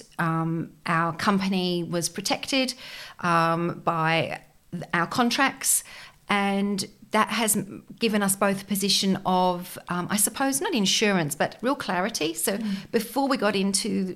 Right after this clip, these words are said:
Speaker 1: actually working with our clients as a, as a team, we had, uh, those documents there that if ever, anything ever did go wrong, we go back to those. We've made the agreements to protect both of us.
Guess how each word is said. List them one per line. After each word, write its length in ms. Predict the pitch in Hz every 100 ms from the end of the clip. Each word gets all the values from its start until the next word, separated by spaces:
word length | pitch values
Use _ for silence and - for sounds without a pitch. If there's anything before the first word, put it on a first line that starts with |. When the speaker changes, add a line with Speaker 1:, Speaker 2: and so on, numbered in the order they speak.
| - -
Speaker 1:
actually 600 | 202 - 190 180 - -
working 480 | 170 185 202 208 196
with 140 | 185
our 120 | 190
clients 440 | - 185 175 - - -
as 160 | 156
a, 180 | 160 -
as 120 | 185
a 40 | 151
team, 520 | - 240 180 233 311 - - - - - -
we 200 | 220 269
had, 180 | 277 233
uh, 120 | 214
those 420 | 202 196 202 190
documents 520 | - - - 185 151 -
there 360 | 185 170 170 226
that 560 | 185 165 - - - - _ _
if 120 | 226 269
ever, 200 | 247 220 -
anything 400 | 240 262 202 185
ever 160 | 185 180
did 180 | 233 233
go 140 | 170
wrong, 320 | 170 165 160 -
we 160 | 196 190
go 140 | 175
back 240 | - - -
to 100 | 165
those. 380 | 156 170 160 -
We've 160 | 208 196
made 600 | 208 220 226 226 226 214 -
the 100 | 208
agreements 600 | 190 202 220 214 185 -
to 100 | -
protect 460 | 196 190 220 - -
both 260 | 180 175
of 100 | 156
us. 380 | - 151 - -